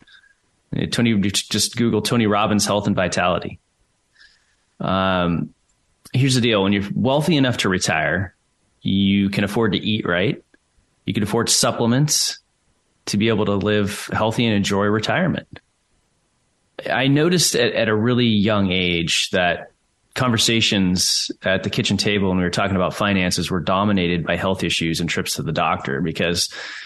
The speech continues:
quickly the background, got in business at nineteen with my grandfather. He was sixty-two at the time,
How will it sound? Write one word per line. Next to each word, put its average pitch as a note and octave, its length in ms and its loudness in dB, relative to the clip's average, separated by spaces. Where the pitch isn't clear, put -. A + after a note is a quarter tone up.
quickly A#2 280 0
the G#2+ 80 2
background, G#2 440 0
got G#2 120 2
in G2 80 2
business G2 320 0
at F2+ 60 -4
nineteen A#2 480 2
with G#2+ 100 0
my F#2+ 120 0
grandfather. G#2 600 2
He F#2 120 0
was F2 460 0
sixty-two A#2 600 0
at A2+ 80 0
the A2+ 60 0
time, G#2+ 520 0